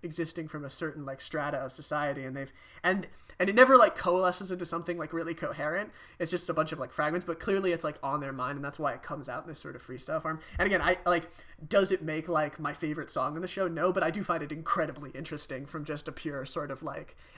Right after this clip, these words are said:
analytic <laughs> perspective. If you put this on at a party, I would be really interested to see if you, if you, like, put this on at a party, you know what I mean? Like a rager, like, someone just threw this on the system.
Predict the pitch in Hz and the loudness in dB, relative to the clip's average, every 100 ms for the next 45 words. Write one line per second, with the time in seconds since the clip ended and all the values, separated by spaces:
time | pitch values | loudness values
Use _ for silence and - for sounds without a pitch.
0 | - 151 151 147 151 151 - 196 - - | -8 -4 -4 -4 -8 -10 -8 -4 0 0
1 | - - - - - - - - - - | 0 -2 -4 -8 -8 -12 -12 -20 -12 -4
2 | 427 539 539 392 381 339 277 247 208 175 | -2 0 2 2 0 2 4 4 4 2
3 | 180 175 214 196 254 262 233 208 175 170 | 6 6 6 2 4 4 4 4 2 0
4 | - 175 160 170 156 151 - - - - | -4 -2 -2 -4 -4 -6 -12 -20 -20 -4
5 | 185 - 190 - 185 196 185 - 185 175 | -4 -4 -10 -8 -6 0 0 0 -6 -4
6 | 165 - 139 143 135 - - 120 123 143 | -4 -2 -2 -2 -4 -6 -6 -6 -6 -6
7 | 175 - - - - - 160 165 165 165 | -8 -12 -20 -20 -20 -14 -4 0 0 0
8 | 160 147 127 120 131 160 147 131 147 147 | -2 -2 -4 -4 -4 -2 -2 -4 -6 -8
9 | - - 151 139 135 131 - 127 135 135 | -10 -8 -6 -4 -4 -6 -4 -2 -4 -4
10 | - 120 - 165 151 160 | -10 -10 -8 -6 -6 -8